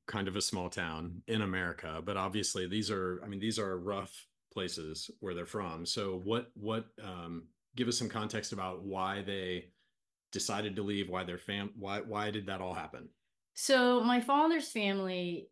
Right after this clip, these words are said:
Speaker 2: immigrated to Indonesia when Mao took over China, and they wanted a place that wasn't communist. So they immigrated to Indonesia,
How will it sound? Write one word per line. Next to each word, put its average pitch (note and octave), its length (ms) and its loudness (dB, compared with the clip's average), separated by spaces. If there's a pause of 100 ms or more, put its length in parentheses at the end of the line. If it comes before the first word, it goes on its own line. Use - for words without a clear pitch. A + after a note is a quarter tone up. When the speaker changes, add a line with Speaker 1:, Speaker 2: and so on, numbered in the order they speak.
Speaker 2:
immigrated F#3 600 6
to - 140 -6
Indonesia E3+ 720 2
when D3+ 260 -2
Mao D3 300 0
took D#3+ 300 -8
over C#3+ 680 0 (340)
China, C#3 400 -2 (800)
and D3+ 600 0 (640)
they E3 220 4
wanted D#3 400 2
a D#3 40 2
place D#3 600 -2 (480)
that E3 320 0
wasn't D#3+ 400 2
communist. D#3 840 -2 (260)
So D#3+ 640 0
they F3 220 4
immigrated D#3 640 2
to - 160 -6
Indonesia, D3 760 2